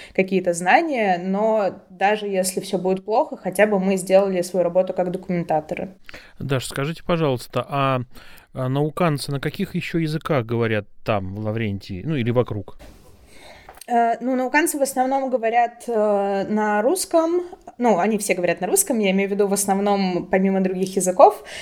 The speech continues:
Speaker 1: Э, у некоторых людей есть какое-то знание чукотского. Никто из наших, э, ну, знакомых науканцев не говорит по-чукотски свободно,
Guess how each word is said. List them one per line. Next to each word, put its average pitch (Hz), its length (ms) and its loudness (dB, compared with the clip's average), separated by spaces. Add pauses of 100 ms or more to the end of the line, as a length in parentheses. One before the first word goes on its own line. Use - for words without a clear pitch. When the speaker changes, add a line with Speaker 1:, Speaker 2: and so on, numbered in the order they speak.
(320)
Speaker 1:
Э, 202 260 2
у 214 100 -6
некоторых 262 500 0
людей 233 360 0
есть 226 280 2
какое-то 220 480 2
знание 208 360 0
чукотского. 233 1040 0 (140)
Никто 226 380 2
из 226 180 0
наших, 208 580 -2
э, 190 480 0
ну, 202 240 -2
знакомых 202 440 2
науканцев 202 680 0
не 208 120 2
говорит 214 340 2
по-чукотски 214 480 0
свободно, 370 640 -2